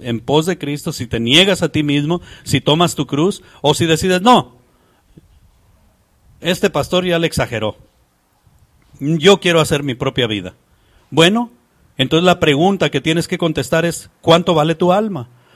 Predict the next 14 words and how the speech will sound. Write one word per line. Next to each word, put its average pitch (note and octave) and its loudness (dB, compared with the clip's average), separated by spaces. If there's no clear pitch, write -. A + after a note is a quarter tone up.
Porque E3+ 2
¿qué A#3 6
aprovechará F#3 4
el A3+ 4
hombre C#3 4
si - 6
ganare F#3 6
todo C4+ 6
el A3+ 4
mundo G3+ 2
y D3 2
perdiere D#3 2
su F#3 0
alma? A3 -2